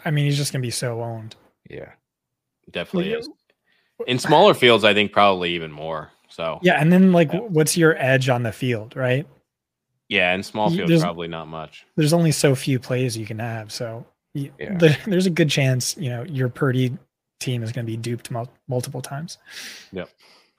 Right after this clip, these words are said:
Speaker 1: Unless you go
Speaker 3: Yeah.
Speaker 1: crazy.
Speaker 3: So you
Speaker 2: Yeah,
Speaker 3: wanna
Speaker 2: you
Speaker 3: go Baker, Love, Goff instead?
Speaker 2: Yeah, that's where my head's at. Um, let's go Goff.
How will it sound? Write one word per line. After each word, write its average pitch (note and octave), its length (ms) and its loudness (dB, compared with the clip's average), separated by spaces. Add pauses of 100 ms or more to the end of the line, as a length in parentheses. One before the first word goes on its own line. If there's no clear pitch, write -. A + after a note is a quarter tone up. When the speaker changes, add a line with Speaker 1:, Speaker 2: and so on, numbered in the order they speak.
(320)
Speaker 1:
Unless C#3 160 2
you B2+ 80 2
go A#2+ 80 0
Speaker 3:
Yeah. A2 40 -4
Speaker 1:
crazy. B2 440 -8 (640)
Speaker 3:
So - 140 -16
you F#2+ 60 -2
Speaker 2:
Yeah, F2+ 60 0
Speaker 3:
wanna F#2 120 -2
Speaker 2:
you F#2+ 80 -2
Speaker 3:
go F#2 480 -4 (120)
Baker, G2 360 -6
Love, F#2 380 -2
Goff F#2 480 -6
instead? G2+ 520 -12 (1120)
Speaker 2:
Yeah, G2+ 200 0
that's - 200 0
where C#3 80 -4
my G#2 120 -2
head's F2+ 280 -8
at. E2+ 340 -6
Um, F#2 340 -6
let's G2+ 160 -6
go D#3 140 4
Goff. E2 560 -6